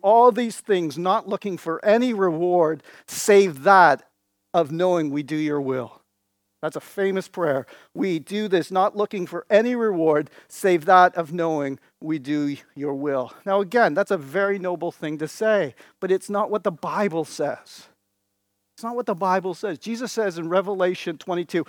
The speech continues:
"I'm coming, my rewards are with me. I'm coming with my rewards." Now, which of us is gonna say,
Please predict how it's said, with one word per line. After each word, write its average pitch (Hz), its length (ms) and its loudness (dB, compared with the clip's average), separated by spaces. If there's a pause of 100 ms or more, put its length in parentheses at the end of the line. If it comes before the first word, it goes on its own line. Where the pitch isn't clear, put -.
(180)
"I'm 185 180 2
coming, 165 640 0 (220)
my 202 100 8
rewards 196 640 6
are 208 100 4
with 202 300 2
me. 160 220 -8 (180)
I'm 196 140 -2
coming 214 520 0
with 180 160 0
my 185 140 2
rewards." 165 800 -2 (1080)
Now, 175 100 0
which 233 220 -2
of 254 140 -2
us 233 160 2
is 190 80 -10
gonna 208 240 -4
say, 196 260 -2